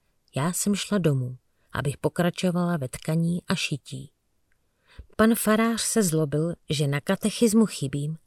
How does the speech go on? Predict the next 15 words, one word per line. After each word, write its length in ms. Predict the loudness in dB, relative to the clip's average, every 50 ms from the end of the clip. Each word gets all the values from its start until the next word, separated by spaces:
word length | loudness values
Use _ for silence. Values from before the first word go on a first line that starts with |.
| _
a 60 | -4 -4
jednoho 420 | -2 -2 0 2 2 4 4 2
dne 300 | 2 2 0 -2 -2 -4 -6 _ _ -6
poslala 480 | -6 -4 -4 -2 -2 -2 -2 -2 -4 -4 -4
pro 160 | -2 -2 -2
mne 280 | 0 0 0 0 0 0
jeho 260 | 0 0 -2 -4 -6
sestra 420 | -6 -6 -6 -6 -4 -2 -4 -4
po 160 | -4 -4 -6
škole 360 | -8 -6 -4 0 0 2 2 2
jedno 240 | 0 0 0 0
dítě. 380 | 0 -2 -6 -8 -10 _ -16 -18 -18 -18 _ _ _ _ _ _ _ _ _ _ -20 -20 -20 -20 -20 _ _
To 120 | 6 6 6
mě 220 | 6 6 4 2
potkalo 500 | 2 0 -4 -4 -2 0 2 2 2